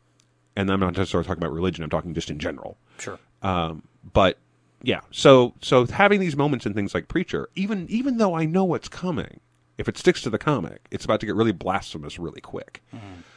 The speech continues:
Speaker 1: To have these moments where the character who is going to be struggling the most with his faith,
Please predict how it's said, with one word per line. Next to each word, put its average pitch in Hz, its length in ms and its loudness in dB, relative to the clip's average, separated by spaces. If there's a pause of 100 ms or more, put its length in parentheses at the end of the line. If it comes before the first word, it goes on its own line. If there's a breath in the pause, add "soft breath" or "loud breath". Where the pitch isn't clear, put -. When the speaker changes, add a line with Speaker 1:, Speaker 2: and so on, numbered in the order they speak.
(360 loud breath)
Speaker 1:
To 139 80 0
have 202 320 0
these 156 240 -4
moments 214 500 0
where 117 160 4
the 127 80 0
character - 720 -2 (180)
who 107 140 6
is 98 120 0
going 113 240 2
to - 40 -8
be 110 100 -2
struggling 120 960 -2
the 104 220 2
most 208 420 4
with - 140 -2
his 90 220 -6
faith, - 420 -6